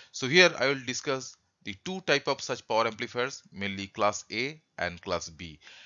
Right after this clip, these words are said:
In addition to this class A and class B, class A B power amplifier is an obvious choice, uh, beyond the class B, and that also will be introduced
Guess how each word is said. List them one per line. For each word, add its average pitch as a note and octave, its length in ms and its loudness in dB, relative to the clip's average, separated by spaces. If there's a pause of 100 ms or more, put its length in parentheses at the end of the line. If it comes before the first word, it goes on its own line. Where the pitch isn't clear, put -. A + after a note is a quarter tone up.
(520)
In D#3 160 -2
addition F#3 380 8
to G3 80 -6
this F3+ 180 -6
class D3+ 420 6
A D3+ 180 -4
and D3 220 -4
class C#3 260 0
B, B2 440 -6 (600)
class D3+ 280 6 (100)
A C3+ 80 0
B E3+ 160 -4
power E3 260 0
amplifier D3 500 -8 (100)
is B2 240 -8
an B2 140 -6
obvious C3+ 440 -2
choice, G2 540 -4 (320)
uh, G2 300 0 (1200)
beyond A2+ 280 -4
the G#2+ 120 -8
class A2 300 0
B, A#2+ 440 -6
and F#2+ 200 -6
that A2 180 4
also G2+ 320 -6
will F#2+ 100 -6
be F#2+ 180 -8
introduced F#2+ 460 -10